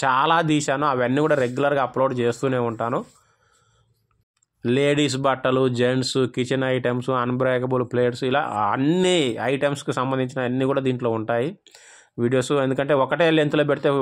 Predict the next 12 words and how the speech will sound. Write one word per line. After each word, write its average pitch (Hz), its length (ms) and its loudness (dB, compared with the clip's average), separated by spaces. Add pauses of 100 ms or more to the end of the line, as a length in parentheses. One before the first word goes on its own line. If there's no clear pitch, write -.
(140)
బాగా 131 240 2
లెంత్ 123 360 0
ఎక్కువైపోతుందని 123 680 -2
చెప్పేసి 135 360 -4 (500)
పార్ట్లు 127 480 0
పార్ట్లుగా 131 420 0
పెట్టడం 110 320 -4
జరుగుతుంది 110 380 -6
ఫ్రెండ్స్. 139 240 -4 (460)
చూసారా 139 400 0 (220)
ఏరోప్లేన్, 139 520 0 (720)
ఇది 139 200 2